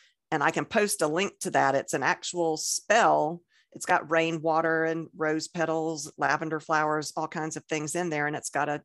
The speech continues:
chant that works for this particular witch. Um, but, you know, I, I don't, like you, I'm not, I don't have that in-, innate skill. So I'm not sure that any of those things would help me.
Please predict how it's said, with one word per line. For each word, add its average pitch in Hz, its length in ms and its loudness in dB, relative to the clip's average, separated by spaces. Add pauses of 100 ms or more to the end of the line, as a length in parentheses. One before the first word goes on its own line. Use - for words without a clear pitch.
(120)
chant 165 400 -2
that - 160 -2
works 151 400 -6
for 151 100 -6
this 160 200 0
particular 139 580 -6
witch. 143 480 -4 (500)
Um, 147 540 0 (960)
but, 156 280 6 (340)
you 170 80 -4
know, 143 100 0
I, 139 180 0
I 170 120 2
don't, 185 340 -2
like 160 220 0
you, 220 280 0
I'm 185 160 4
not, 190 220 4
I 190 80 4
don't 190 160 -2
have 220 340 -2
that 156 260 2 (1120)
in-, 190 360 -2
innate 180 400 0
skill. 151 600 2
So 151 200 -2
I'm 160 200 0
not 180 200 -2
sure 185 220 -4
that 165 180 0
any 185 200 0
of 170 120 -2
those 160 240 0
things 156 380 -6
would 135 100 -6
help 196 340 -4
me. 131 260 -12